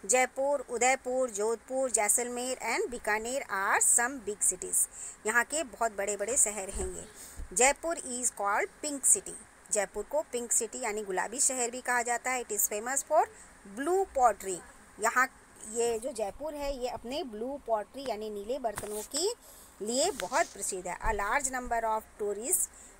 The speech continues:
from all over the world visit Rajasthan every year। प्रतिवर्ष यहाँ पर वर्ल्ड के लगभग हर कोने से लोग यहाँ पर घूमने के लिए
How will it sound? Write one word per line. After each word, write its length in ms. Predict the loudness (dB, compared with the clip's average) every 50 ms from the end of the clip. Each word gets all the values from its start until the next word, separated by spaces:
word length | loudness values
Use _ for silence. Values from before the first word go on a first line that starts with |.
| -12 2 4
from 180 | 6 6 6 4 2 2
all 200 | 4 6 6 6 6
over 240 | 4 4 4 0 0
the 180 | 2 0 0 0
world 320 | 0 -2 -2 -4 -6 -6 -6
visit 480 | -4 4 6 6 6 6 0 -8 -8 -8
Rajasthan 640 | -6 -6 -6 -2 0 0 0 0 -2 -6 -6 -6 -6
every 500 | -8 -10 -8 -8 -8 -8 -10 -14 -14 -12
year। 300 | -12 -10 -8 -8 -8 -10 -12 -18 -20 -20 -20 -20 -20 -20 -20 -16 -14 -14 -6 2
प्रतिवर्ष 680 | 2 2 4 2 -2 0 2 4 4 6 6 4 4 2
यहाँ 240 | 0 -2 -2 -4
पर 380 | -2 0 0 2 2 2 0 -2 -8 -16 -20 -20 -20 -20 -20 -20 -20 -20 -20 -20 -20 -20 -20 -20 -20 -20 -20 -20 -20 -20 -20 -20 -20 -20 -20 -20 -20 -20 -20 -20 -20 -20 -16 -14 -14 -14 -6 8
वर्ल्ड 280 | 10 10 10 10 8
के 220 | 2 0 0 2 4
लगभग 340 | 2 2 4 4 2 2
हर 200 | 4 4 2 2
कोने 320 | 4 2 -2 -2 0 4 4
से 160 | 4 4 4
लोग 320 | 2 2 2 2 2 2
यहाँ 180 | 0 0 0 0
पर 240 | 4 6 6 6 6
घूमने 380 | 2 -4 -4 -4 -4 -4 -6
के 140 | -4 -4 -4
लिए 360 | -4 -2 -2 0 2 2 0